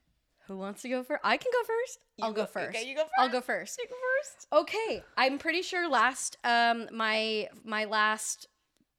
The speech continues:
Speaker 1: half year
Speaker 2: Yeah.
Speaker 1: was Young Bae. Young Bae, I'm so sorry. He
Speaker 2: Made it, though.
Speaker 1: He did not make it.
Speaker 2: Oh.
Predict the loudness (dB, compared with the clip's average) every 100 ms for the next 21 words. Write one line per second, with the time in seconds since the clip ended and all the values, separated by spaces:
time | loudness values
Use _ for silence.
0 | -6 2 2 2 -4 0 0 0 -6 -2
1 | -2 -2 -2 -2 -2 -2 -4 -4 -6 _
2 | _ _ -8 -4 -2 0 0 -2 -8 _
3 | -20 -16 -10 -6 -4 -2 0 0 -2 -6
4 | -2 2 2 2 4 4 4 0 -10 _
5 | -8 -6 -4 -4 -4 -6 -6 -2 2 6
6 | 6 6 6 6 6 6 4 4 4 4